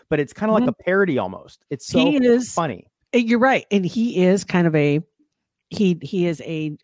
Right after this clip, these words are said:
Speaker 2: uh, what's the word I'm looking for? Um,
Speaker 1: Caricature?
Speaker 2: he doesn't want to be famous, the hero. He doesn't want the start. He just wanted to do the contest. You know, like, when he came back out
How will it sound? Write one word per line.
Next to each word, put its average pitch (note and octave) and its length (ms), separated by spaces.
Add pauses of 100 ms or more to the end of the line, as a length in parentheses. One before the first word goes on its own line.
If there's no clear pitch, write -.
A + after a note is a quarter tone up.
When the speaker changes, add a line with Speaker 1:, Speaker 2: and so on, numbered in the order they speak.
Speaker 2:
uh, D#3 240
what's F3+ 200
the F3 60
word E3+ 140
I'm D#3 140
looking D#3 260
for? D3 240
Um, C#3 280 (1400)
Speaker 1:
Caricature? G3+ 580
Speaker 2:
he - 180
doesn't G#3+ 420
want F3+ 400
to F#3 140
be C#3 420 (880)
famous, - 640 (520)
the E3 100
hero. C#3+ 500 (140)
He - 160
doesn't F3 400
want F3+ 260 (340)
the D3+ 120
start. - 440 (180)
He C#4+ 160
just E4 200
wanted D4 340
to F3+ 60
do G#3+ 240
the F#3 80
contest. - 880 (400)
You F#3+ 80
know, G3+ 60
like, F#3 200
when G3 120
he F#3 60
came G3+ 220
back F#3 220
out F3 300